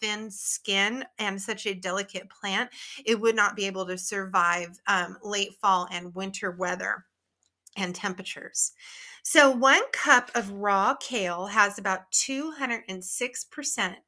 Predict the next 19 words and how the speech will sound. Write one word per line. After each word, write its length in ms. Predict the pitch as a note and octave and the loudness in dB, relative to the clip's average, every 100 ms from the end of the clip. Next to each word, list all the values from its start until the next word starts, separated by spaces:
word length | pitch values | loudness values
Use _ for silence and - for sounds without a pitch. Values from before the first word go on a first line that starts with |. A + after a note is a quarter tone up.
| _ | _
of 220 | G#3+ G3 | -8 -8
your 260 | G3+ G3 F#3 - | -6 -6 -6 -4
daily 460 | A#3 A#3 C4 C#4+ C#4+ | 0 0 0 -4 -6
need 400 | A#3 G3 F#3 F#3+ | -6 -4 -4 -6
of 160 | G3 F#3+ | -8 -6
vitamin 380 | F3+ F3+ F3+ G3 - | -6 -6 -8 -8 -2
A, 480 | G#3+ F3+ E3 A#3+ - _ _ - - - | 0 -2 -6 -10 -14 _ _ -20 -20 -20
six 500 | - - - D#4 D#4 | -10 -4 0 0 -2
hundred 460 | - - C#4 C4 A#3+ | -10 2 2 2 0
and 160 | A3 G#3+ - | -4 -4 0
eighty-four 600 | A3+ C#4 D#4+ C#4+ G#3+ G3+ | 2 2 0 0 0 0
percent 560 | - G3 - F#3+ F#3 - | -2 -10 -4 -2 -4 -8
of 140 | G3 | -6
vitamin 480 | F#3 F#3+ G3 F#3 F3 - | -2 -2 -2 -6 -10 -12
K, 800 | - - C4 C#4 G#3+ F3+ F#3 C#4 - - - - - | -12 -2 4 4 4 2 0 -2 -6 -16 -16 -16 -2
and 140 | A#3+ A#3 | 2 4
a 80 | |
hundred 400 | A3+ A#3 C#4+ C#4 - | 4 6 6 4 0
and 160 | A3+ | -8